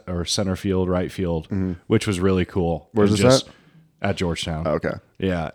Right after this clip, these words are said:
Speaker 1: and just bark at the other team, which I thought
Speaker 2: Yeah.
Speaker 1: was fun. Um, there was nothing outstanding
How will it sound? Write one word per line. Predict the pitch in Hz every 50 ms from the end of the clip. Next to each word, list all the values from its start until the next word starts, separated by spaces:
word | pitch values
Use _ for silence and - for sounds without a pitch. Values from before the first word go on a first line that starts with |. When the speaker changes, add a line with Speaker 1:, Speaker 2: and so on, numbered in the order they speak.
| -
Speaker 1:
and | - 92 87 82 80 80 80 - - _ _ _ _ _ _ _ _ _ _ _ _ _ -
just | - 95 85 - - -
bark | 85 76 78 - -
at | 92 - -
the | 85 85
other | 85 85 82
team, | - - 92 87 85 87
which | 87 - 90
I | 85
thought | - - 87 76
Speaker 2:
Yeah. | 65
Speaker 1:
was | - 85 -
fun. | - 87 85 82 78 80 - _ _ _ -
Um, | - 71 78 76 73 65 55 - - _ _ _ _ _ _ _ _ _ _ _ _ _ -
there | 92 90
was | 90 85 -
nothing | 90 82 78 - - 73 73
outstanding | 73 71 - - - 78 76 76 76 76 73 69